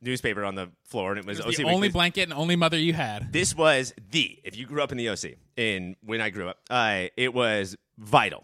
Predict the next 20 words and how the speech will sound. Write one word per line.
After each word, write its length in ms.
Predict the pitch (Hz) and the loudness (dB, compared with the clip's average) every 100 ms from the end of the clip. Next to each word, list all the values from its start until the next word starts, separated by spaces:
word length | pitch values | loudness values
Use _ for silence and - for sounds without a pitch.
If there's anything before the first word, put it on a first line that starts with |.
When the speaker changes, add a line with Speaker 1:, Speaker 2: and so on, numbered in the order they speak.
| _ | _
Speaker 1:
Like, 180 | 117 113 | -4 0
it 60 | 131 | 0
Speaker 2:
Mm-hmm. 80 | 127 | 2
Speaker 1:
was 200 | 131 123 | 0 2
your 120 | 143 | 2
Bible. 400 | 113 104 104 104 | 4 4 2 0
It 140 | 110 | 0
had 320 | 123 101 98 | 0 0 0
all 260 | - 123 175 | 2 6 6
the 100 | 165 | 4
stuff 200 | - 151 | -2 -2
that 80 | 151 | -4
you 60 | 127 | -8
were 60 | |
gonna 120 | 120 113 | -6 -4
do 160 | 117 | -2
every 280 | 95 120 151 | 0 0 -2
weekend, 540 | 117 98 98 90 87 - | -4 -4 -4 -4 -8 -6
and 200 | 123 117 | -4 -2
then 280 | 117 107 107 | 0 0 -2